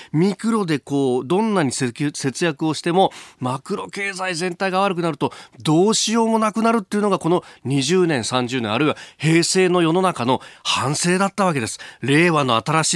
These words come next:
い時代になって、今までのような借金返せとか、国の財政が、それだけでいいのかというところまで議論していかなきゃいけないと思います。それが、あるいは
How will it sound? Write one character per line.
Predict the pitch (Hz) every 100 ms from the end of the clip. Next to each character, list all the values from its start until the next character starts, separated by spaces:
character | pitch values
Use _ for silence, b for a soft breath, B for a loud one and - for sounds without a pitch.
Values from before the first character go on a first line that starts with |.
| 165
い |
時 | 131
代 | 131 120
に |
な | 123
っ |
て、 | 113 120 B B
今 | - 143 151 175
ま | 196
で | 202
の | 175 147
よ | 160 160
う |
な | 143 165 B B B -
借 | - 156
金 | 226
返 | 202 202
せ | 190 185
と | 160
か、 | 110 98 B B
国 | - 139
の | 190
財 | 180 190
政 | 202 190 190
が、 | 180 165 B B
そ | - -
れ | 117
だ | 147
け | 160
で | 110 - _ _ -
い | 277 381
い |
の | 285
か | - -
と | - _ B B
い | 117
う | 110
と | 117
こ | 135
ろ |
ま | 143
で | 110
議 | 98
論 | 104 92
し |
て | -
い | 90
か | 87
な |
き | 85
ゃ |
い | 87
け | 95
な | 101
い | 104
と | 139
思 | 143
い | 117
ま | 113
す。 | - B B
そ | - - 139
れ |
が、 | 165 185 - B -
あ | 95
る | 147
い | 220
は | 202 180